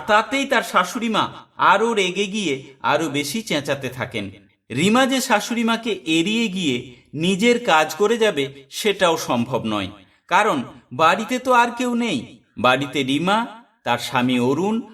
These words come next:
আর শাশুড়িমা। শ্বশুরমশাইও গত হয়েছেন তার বিয়ের কয়েক বছর আগেই। কাজেই অরুণ অফিস চলে যাওয়ার পর বাড়িতে শুধু সে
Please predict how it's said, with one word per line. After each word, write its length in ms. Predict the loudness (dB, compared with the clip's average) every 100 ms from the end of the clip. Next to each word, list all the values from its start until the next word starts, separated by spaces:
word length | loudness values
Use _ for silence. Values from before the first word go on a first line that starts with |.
| -6
আর 140 | -2 -2
শাশুড়িমা। 600 | 0 -2 -2 -6 -6 -6 -8 -16 -4
শ্বশুরমশাইও 840 | 2 4 2 0 0 0 0 2
গত 260 | 4 2 2
হয়েছেন 440 | -4 -2 -4 -4 -2
তার 180 | 0 0
বিয়ের 300 | 0 -2 -2
কয়েক 280 | 0 2 2 0
বছর 280 | -4 -4 -2
আগেই। 340 | -2 -2 -6 -8 -16 _ _
কাজেই 320 | 0 2 2 -2 0
অরুণ 340 | 0 2 0 0
অফিস 320 | 0 0 0 -4
চলে 220 | -4 0 2
যাওয়ার 300 | 6 4 4 0
পর 280 | 2 4 2 0 -16 _ -8
বাড়িতে 480 | 0 2 2 -4 -8
শুধু 280 | -6 -6 -6
সে 280 | -8 -6 -4